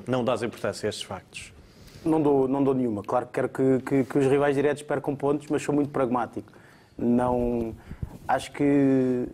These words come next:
Speaker 2: acho que temos experiências recentes ou mais distantes que quando pensamos que vamos ganhar, ou nós ou os outros, acontece o contrário e, portanto, não vale a pena, eh, antecipar jogos e antecipar, eh, saltar etapas,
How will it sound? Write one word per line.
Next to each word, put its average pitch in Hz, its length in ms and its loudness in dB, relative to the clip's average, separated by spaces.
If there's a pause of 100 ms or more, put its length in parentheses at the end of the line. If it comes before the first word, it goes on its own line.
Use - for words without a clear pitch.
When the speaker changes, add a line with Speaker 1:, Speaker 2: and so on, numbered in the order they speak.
Speaker 2:
acho 139 180 -2
que - 60 -20
temos 156 180 2
experiências 143 640 0
recentes 147 480 0
ou 127 80 -2
mais 123 200 -2
distantes - 560 -6 (500)
que 110 120 -10
quando 135 180 0
pensamos 135 380 0
que - 60 -10
vamos 127 160 0
ganhar, 120 520 0 (760)
ou 110 180 2
nós 123 320 0
ou 117 100 0
os 113 120 -2
outros, - 420 -6 (240)
acontece 123 420 -2
o - 40 -10
contrário 139 520 -2 (520)
e, 120 40 -8
portanto, 123 380 -4
não 127 140 0
vale 127 160 2
a 123 40 0
pena, 123 420 -2 (440)
eh, 113 240 2
antecipar 135 460 0
jogos 131 440 0
e 120 60 -4
antecipar, 117 460 -2
eh, 107 260 -2
saltar 143 380 0
etapas, 139 680 -4